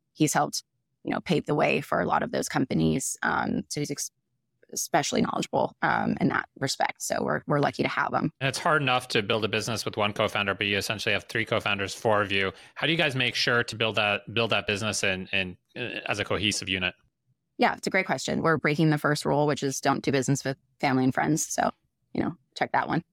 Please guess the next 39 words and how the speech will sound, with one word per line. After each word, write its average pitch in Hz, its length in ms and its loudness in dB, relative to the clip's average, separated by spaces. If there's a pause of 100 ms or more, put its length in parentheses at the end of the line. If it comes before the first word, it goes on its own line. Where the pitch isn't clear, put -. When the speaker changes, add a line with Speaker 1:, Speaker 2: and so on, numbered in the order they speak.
Speaker 1:
However, 180 720 4
um, 160 560 2 (260)
because 190 360 2
of 180 120 4
our 151 300 4
unique 165 360 4
situation, 143 640 2
I 139 60 -2
think 147 180 0
we 151 80 0
have 139 80 0
a 139 60 -2
lot 135 220 0
of 135 100 0 (300)
things 131 280 0
going - 240 0
for - 180 0
us. - 360 0
Um, 135 480 2 (560)
you 160 100 2
know, 147 60 4
I'm, 147 260 4
I'm 151 180 4
gonna 160 140 4
be 151 60 2
transparent. 147 460 2
Of 135 60 -2
course, - 240 0
there 139 280 2
are 147 160 0
things 139 300 -2
that 135 160 0
you, 135 420 0
that - 120 0
you 147 80 -2
struggle 139 360 0
with. 156 420 0
Um, 143 520 2 (800)
it's, - 420 0